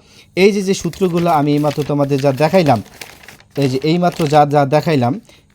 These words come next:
এই সূত্রগুলো মূলত তোমরা কি করবা? বাসায় বসে নোটস করে ফেলবা।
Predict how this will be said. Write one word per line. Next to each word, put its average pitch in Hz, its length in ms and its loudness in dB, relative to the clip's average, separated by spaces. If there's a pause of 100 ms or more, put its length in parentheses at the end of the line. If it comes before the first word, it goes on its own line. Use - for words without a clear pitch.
(100)
এই 190 180 4
সূত্রগুলো 180 640 2
মূলত 143 360 2
তোমরা 147 300 -2
কি 175 160 -6
করবা? 135 340 -2 (380)
বাসায় 143 380 2
বসে 165 300 0
নোটস 151 340 2
করে 131 220 0
ফেলবা। 104 320 -6